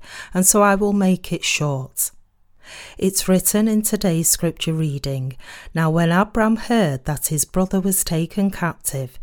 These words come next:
he armed his three hundred and eighteen trained servants who were born in his own house and went in pursuit as far as Dan. He divided his forces against them by night,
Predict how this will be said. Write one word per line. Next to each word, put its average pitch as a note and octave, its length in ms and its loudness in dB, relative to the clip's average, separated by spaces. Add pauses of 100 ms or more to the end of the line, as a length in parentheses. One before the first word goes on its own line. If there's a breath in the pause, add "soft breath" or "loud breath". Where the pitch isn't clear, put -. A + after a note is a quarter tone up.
(280 loud breath)
he D#3+ 180 0
armed F#3 400 4
his - 260 0
three G3 320 2
hundred G3 600 0
and C#3 220 -4
eighteen F3 520 0
trained F3+ 480 2
servants D3 720 0 (280 loud breath)
who E3 120 2
were D3 160 0
born F3 420 4
in F#3+ 180 4
his E3 300 0 (200)
own F#3 260 4
house C#3+ 560 -2 (320 loud breath)
and D3+ 220 -2
went F3 360 2
in G#3 120 2
pursuit - 640 0
as D#3+ 160 -2
far D#3 300 2
as D3 240 -2
Dan. C3+ 320 -4 (520 loud breath)
He F3+ 160 2
divided G3+ 720 2
his - 260 -2
forces F3 560 0
against D#3+ 460 0
them D#3+ 180 2
by D#3 240 0
night, D3+ 580 -2